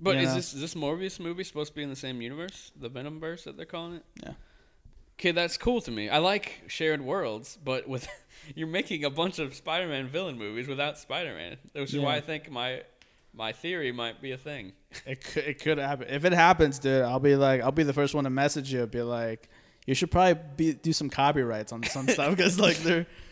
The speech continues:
Speaker 2: they're stealing your shit." <laughs>
Speaker 1: I just, man, that would be. I, I feel like it would never happen because that, like, I don't think Tom Holland would sign on to do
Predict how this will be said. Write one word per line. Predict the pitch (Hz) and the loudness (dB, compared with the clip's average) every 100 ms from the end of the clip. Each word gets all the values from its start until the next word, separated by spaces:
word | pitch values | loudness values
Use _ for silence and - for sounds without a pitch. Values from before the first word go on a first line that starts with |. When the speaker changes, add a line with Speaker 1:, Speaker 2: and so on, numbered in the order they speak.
| - - | -12 -6
Speaker 2:
they're | |
stealing | 151 - 202 175 | -4 4 4 6
your | 139 | 2
shit." | - 185 - 170 - | 0 -2 0 -2 0
<laughs> | 185 147 - _ - - - - - | -2 -2 -8 _ -20 -20 -20 -20 -8
Speaker 1:
I | 123 | -8
just, | 117 - - | -8 -14 -16
man, | 117 120 113 | -10 -8 -6
that | 120 | -4
would | 127 | -4
be. | 120 110 82 _ _ _ | -6 -8 -12 _ _ _
I, | 131 131 151 | -2 0 0
I | 135 | -2
feel | 185 | -2
like | 190 | -2
it | 170 | 0
would | 139 | -2
never | 117 113 117 | -2 -6 -6
happen | 113 107 120 117 | -6 -8 -8 -10
because | 107 - 101 | -10 -8 -8
that, | 104 98 - _ _ _ _ 143 131 101 - | -8 -10 -14 _ _ _ _ -20 -20 -20 -10
like, | 104 104 | -8 -6
I | |
don't | 110 | -6
think | 117 98 | -8 -8
Tom | 107 104 | -8 -8
Holland | 113 104 110 | -8 -8 -8
would | 101 | -12
sign | - 101 101 | -10 -10 -10
on | 98 101 | -12 -14
to | 101 | -16
do | - 101 101 101 | -12 -10 -8 -10